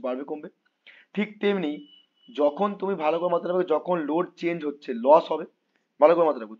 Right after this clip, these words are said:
যখন লোড চেঞ্জ হচ্ছে তখন লস হবে, হিট আপ also চেঞ্জ হবে, তখন অয়েল লেভেলটা কি হচ্ছে? চেঞ্জ হচ্ছে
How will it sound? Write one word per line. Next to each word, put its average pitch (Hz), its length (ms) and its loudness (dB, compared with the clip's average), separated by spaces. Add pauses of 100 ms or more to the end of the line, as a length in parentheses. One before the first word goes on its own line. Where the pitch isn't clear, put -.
যখন 147 200 -6 (140)
লোড 151 180 -4 (140)
চেঞ্জ 160 240 -4
হচ্ছে 160 180 -14
তখন 165 220 -4
লস 160 200 4
হবে, 160 120 -4 (440)
হিট 165 240 -2
আপ 185 60 2 (140)
also 208 300 2
চেঞ্জ 185 240 2
হবে, 185 140 4 (380)
তখন 170 160 2 (140)
অয়েল 143 260 4
লেভেলটা 175 320 -2
কি 190 100 -8
হচ্ছে? 180 200 -6
চেঞ্জ 196 220 0
হচ্ছে 185 140 -10